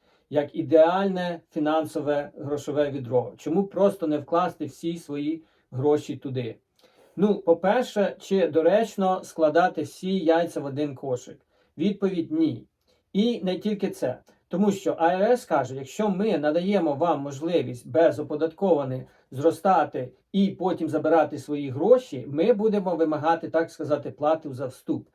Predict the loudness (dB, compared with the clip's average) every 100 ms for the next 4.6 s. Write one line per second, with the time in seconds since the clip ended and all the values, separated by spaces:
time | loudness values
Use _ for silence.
0 | _ _ 0 2 2 -2 -2 0 -2 0
1 | 0 0 0 -6 -8 -6 -8 -8 -6 -4
2 | -6 -10 -16 -14 -8 -4 -4 -6 -8 -10
3 | -10 -12 _ _ _ _ -2 0 2 -2
4 | -4 -2 -2 -4 -8